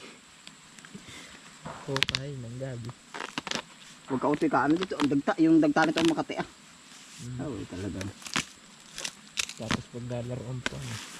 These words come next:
Speaker 2: Ay. Kamot ka na rin. Ganda rin ito yung pansinigang. Ay, yung pag yung malaki. Ba, pag may one fourth na baboy ka, ay tabon.
Speaker 1: Ay, ginawa ko ngayong Sabado ba? Yung makarel.
Speaker 2: Na isda.
Speaker 1: Oo.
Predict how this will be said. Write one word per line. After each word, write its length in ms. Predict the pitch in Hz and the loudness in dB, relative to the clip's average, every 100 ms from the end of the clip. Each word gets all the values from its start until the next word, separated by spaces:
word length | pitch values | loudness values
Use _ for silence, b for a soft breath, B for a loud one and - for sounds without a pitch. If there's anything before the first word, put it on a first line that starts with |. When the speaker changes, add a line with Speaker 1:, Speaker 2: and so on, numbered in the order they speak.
| - | -4
Speaker 2:
Ay. 220 | 170 147 - - - - - - - - - - - | -2 -2 -6 -10 -18 -18 -20 -20 -20 -20 -20 -20 -10
Kamot 380 | - 110 117 117 | 0 2 2 2
ka 100 | - | -2
na 140 | 160 | -2
rin. 140 | 175 180 - - - - - - - - - | -2 -4 -6 -14 -16 -20 -20 -14 -12 -12 2
Ganda 180 | 143 151 | 6 8
rin 140 | 156 | 6
ito 80 | 165 | 4
yung 100 | 147 | 4
pansinigang. 520 | 147 151 139 123 143 | 4 2 2 4 2
Ay, 160 | 139 160 | 6 6
yung 80 | 165 | 6
pag 100 | 165 | 4
yung 220 | 165 160 | 8 8
malaki. 320 | 151 151 104 - - - - - - - - | 6 2 -2 -6 -14 -20 -20 -20 -20 -20 -14
Ba, 140 | - 320 | 0 0
pag 160 | - | 2
may 120 | 123 123 | 2 2
one 160 | 123 | 0
fourth 200 | 120 120 | -2 -4
na 120 | 135 | -2
baboy 320 | 123 127 135 143 | 0 4 4 4
ka, 120 | 214 180 | 4 4
ay 140 | 175 180 - - - - - | 4 0 -6 -16 -20 -20 -10
tabon. 460 | - 180 180 196 170 - - - - - - - - - | 0 4 4 4 2 -2 -12 -20 -20 -20 -20 -20 -20 -6
Speaker 1:
Ay, 140 | 160 | -4
ginawa 460 | 151 147 139 139 135 | 0 0 2 2 0
ko 100 | 139 | -2
ngayong 320 | 143 143 147 | -4 -2 -4
Sabado 360 | 143 139 139 160 | -4 -4 -2 0
ba? 140 | 143 123 - | 0 -4 -8
Yung 120 | - | -4
makarel. 500 | 131 123 143 170 180 165 151 - - - - - - - | -2 0 -2 -2 -4 -4 -6 -10 -8 -6 -2 0 -2 2
Speaker 2:
Na 320 | 147 120 120 120 | 4 4 2 0
isda. 340 | - - - - - - | -2 0 0 0 -14 -10
Speaker 1:
Oo. 300 | 151 160 190 | -6 -4 -4